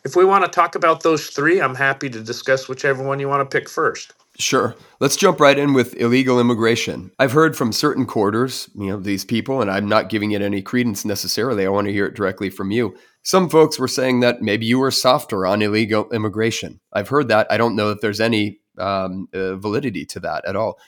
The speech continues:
Speaker 2: Let me ask you directly, uh, from you, Sheriff Boudreau.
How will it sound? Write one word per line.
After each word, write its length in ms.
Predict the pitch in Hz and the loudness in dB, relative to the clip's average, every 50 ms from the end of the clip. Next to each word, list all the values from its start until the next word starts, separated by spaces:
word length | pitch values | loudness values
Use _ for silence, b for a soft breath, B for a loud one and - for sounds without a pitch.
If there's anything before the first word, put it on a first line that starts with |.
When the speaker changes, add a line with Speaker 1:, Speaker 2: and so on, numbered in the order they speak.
| b b b b b b _ - | b b b b b b _ 0
Speaker 2:
Let 140 | 147 156 196 | 2 2 4
me 80 | 226 | 4
ask 260 | 202 175 151 - - - | 4 4 4 4 2 -2
you 160 | 180 214 151 | -2 -2 -2
directly, 680 | 107 110 110 113 131 - - 127 120 117 110 107 - - - | -2 0 0 0 0 0 2 2 2 2 2 0 -4 -8 -10
uh, 320 | 90 90 - 87 107 82 - | -10 -8 -6 -6 -6 -6 -6
from 240 | - - 117 113 120 | -8 -8 -6 -4 -2
you, 140 | 135 135 113 | -2 -4 -4
Sheriff 320 | - - 104 101 95 - | -4 -4 -4 -4 -4 -6
Boudreau. 380 | - 98 95 104 98 101 95 | -10 -8 -4 -2 0 0 0